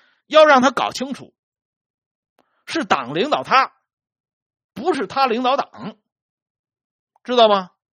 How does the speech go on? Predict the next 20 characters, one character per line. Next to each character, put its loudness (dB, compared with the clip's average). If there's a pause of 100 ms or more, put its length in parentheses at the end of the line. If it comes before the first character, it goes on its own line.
(760)
哎， -8 (400)
他 0
说 -2
这 -2
个 -4
赎 -8
买， -10 (960)
大 -6
家 -2
知 -6
道， -6 (120)
这 -8
一 -12
下 0
子， -12 (100)
这 -8
北 -10
京 -8
市 -10
委 -12